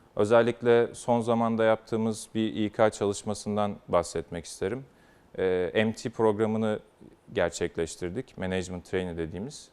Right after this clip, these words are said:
Bünyemize, e, iki gün süren bir, e, işe alım süreçlerinden sonra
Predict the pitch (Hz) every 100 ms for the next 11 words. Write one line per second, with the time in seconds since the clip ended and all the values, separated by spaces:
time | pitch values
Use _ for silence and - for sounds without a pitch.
0 | _ 117 113 110 107 104 110 113 - -
1 | _ _ - 92 110 - 110 101 - 98
2 | 95 92 90 - - 87 82 107 - 104
3 | 98 101 - 95 95 - 95 95 95 92
4 | - 90 135